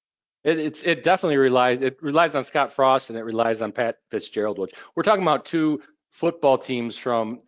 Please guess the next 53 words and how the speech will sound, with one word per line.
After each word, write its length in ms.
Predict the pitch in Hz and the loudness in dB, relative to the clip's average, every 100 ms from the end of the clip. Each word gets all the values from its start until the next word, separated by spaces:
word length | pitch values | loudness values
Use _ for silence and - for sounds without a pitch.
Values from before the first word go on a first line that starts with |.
| _ | _
co-, 80 | - - | -12 -2
amateur 420 | 165 151 - 98 | 0 0 -4 -8
football 260 | 90 87 87 | -10 -12 -12
teams, 220 | 95 87 | -12 -12
you 60 | |
know, 100 | 98 | -8
right? 220 | 90 127 127 | -2 -2 0
College 320 | 123 123 98 | 0 2 0
football 260 | 110 101 92 | -6 -6 -8
teams 260 | 98 90 | -8 -8
that 100 | 98 | -6
are 80 | 92 - _ | -6 -10 _
traveling. 380 | - 143 135 113 - | 0 0 0 -2 -4
We 120 | 160 | 0
understand 400 | 220 180 - 175 | 2 2 0 2
the 60 | 135 | 2
N 80 | 131 | 0
F 100 | 147 | 0
L 120 | 127 | 2
does 260 | - 156 | 2 0
this. 160 | 95 90 | -2 -8
They've 180 | 110 107 | -6 -4
set 180 | 123 101 | -4 -4
a 40 | |
precedent, 480 | - 110 - 117 123 | -4 -4 -4 -8 -6
and 100 | 104 | -6
now 240 | 107 101 - _ - | -6 -6 -10 _ -2
college 280 | 123 117 | 0 0
is 80 | 110 | -2
kinda 220 | - 123 | -6 -4
following 340 | - 120 113 104 | -2 0 0 -2
that 200 | 104 - | -4 -6
suit 280 | - 165 110 | -2 -2 0
where 140 | 107 | 0
they're 140 | 127 | 0
going 320 | 110 110 107 104 - _ - | 0 -2 -4 -8 -18 _ -6
other 160 | 123 120 | -2 -2
places 480 | - 117 - 131 - | 0 -2 0 -4 -2
to, 260 | 120 104 | 0 0
you 140 | 117 180 | 0 0
know, 120 | 123 | -2
show 220 | - 123 | 2 2
off 160 | 120 - | 2 2
their 120 | 139 | 0
brand, 360 | 175 160 101 | 2 0 -2
show 140 | - 117 | -2 0
off 120 | - | 0
college 240 | 127 117 | 0 0
football, 240 | - 214 139 | 0 0 2
which 120 | 143 | 0
is 100 | 127 | -4
great, 320 | 139 165 - | 0 0 0
Woj, 260 | 104 113 | -4 -6